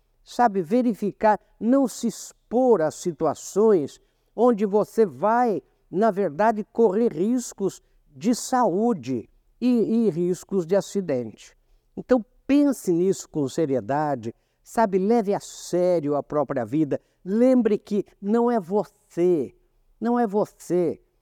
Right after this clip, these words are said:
Você veja, gente, por que que é obrigatório cinto de segurança por lei?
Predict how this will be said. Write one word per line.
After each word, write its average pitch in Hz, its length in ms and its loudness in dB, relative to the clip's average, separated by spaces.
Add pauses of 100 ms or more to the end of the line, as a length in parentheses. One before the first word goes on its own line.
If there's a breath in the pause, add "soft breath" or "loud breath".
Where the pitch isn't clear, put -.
(140)
Você 240 300 0
veja, 208 320 0
gente, 202 280 -2
por 240 280 -4
que 269 220 0
que - 140 -2
é 240 60 6
obrigatório 190 1000 0
cinto 202 580 -2
de 143 80 -12
segurança 147 760 -4
por 143 240 -8
lei? 131 440 -2